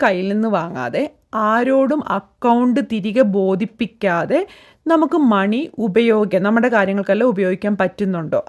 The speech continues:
ആ ഒരു ഇൻഡിപെൻഡൻസ്. വല്ലവരും ഉണ്ടാക്കണ കാശ്, ഏ, ധൂർത്തടിക്കുന്നതിനെ കുറിച്ചല്ല പറയണത്. ഇൻഡിപെൻഡൻസ് ഉണ്ടല്ലോ, മണി കൈ-, മണി കൈകാര്യം ചെയ്യാനുള്ള ഇൻഡിപെൻഡൻസ്, ആ, എന്ന് പറയണത്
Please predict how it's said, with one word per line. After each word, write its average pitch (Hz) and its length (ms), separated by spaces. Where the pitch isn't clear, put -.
ആ 277 180
ഒരു 311 220
ഇൻഡിപെൻഡൻസ്. 202 800
വല്ലവരും 240 500
ഉണ്ടാക്കണ 302 440
കാശ്, 294 580
ഏ, 247 100
ധൂർത്തടിക്കുന്നതിനെ 277 880
കുറിച്ചല്ല 220 520
പറയണത്. 190 540
ഇൻഡിപെൻഡൻസ് 320 800
ഉണ്ടല്ലോ, 180 260
മണി 202 380
കൈ-, 196 240
മണി 214 640
കൈകാര്യം 214 480
ചെയ്യാനുള്ള 208 340
ഇൻഡിപെൻഡൻസ്, 214 680
ആ, 220 280
എന്ന് 226 160
പറയണത് 185 580